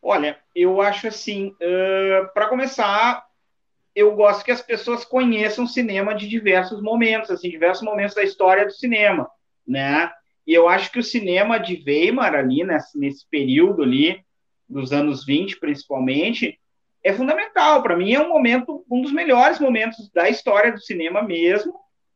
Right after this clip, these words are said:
Ah, tu tem ali diversos dos melhores diretores que já trabalharam com a arte, ah, tem atores impressionantes,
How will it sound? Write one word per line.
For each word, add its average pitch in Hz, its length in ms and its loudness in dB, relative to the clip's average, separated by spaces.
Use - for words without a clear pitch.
Ah, 185 520 6
tu 208 100 -10
tem 220 300 2
ali 208 180 -2
diversos 190 760 0
dos 180 200 -8
melhores 180 560 0
diretores 214 560 -2
que 190 120 -10
já 156 220 -2
trabalharam 185 720 0
com - 100 -6
a 147 60 -2
arte, 175 580 -2
ah, 196 640 4
tem 208 140 0
atores 233 580 4
impressionantes, 175 1040 -6